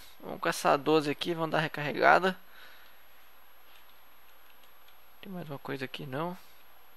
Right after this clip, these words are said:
Casinha grande, rapaz, ó.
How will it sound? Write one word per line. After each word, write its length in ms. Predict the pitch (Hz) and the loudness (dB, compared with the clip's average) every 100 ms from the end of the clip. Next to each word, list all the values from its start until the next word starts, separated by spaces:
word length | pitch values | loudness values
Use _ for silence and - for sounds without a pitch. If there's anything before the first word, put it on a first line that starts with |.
| - - - - - - - - - - - - - - - - - | -14 -14 -14 -14 -14 -14 -14 -14 -14 -14 -14 -14 -14 -16 -16 -16 -6
Casinha 400 | - 143 185 165 | -2 2 4 4
grande, 360 | 127 156 233 | 6 6 6
rapaz, 420 | 208 165 - - - | 4 2 0 -2 -2
ó. 160 | 196 | -4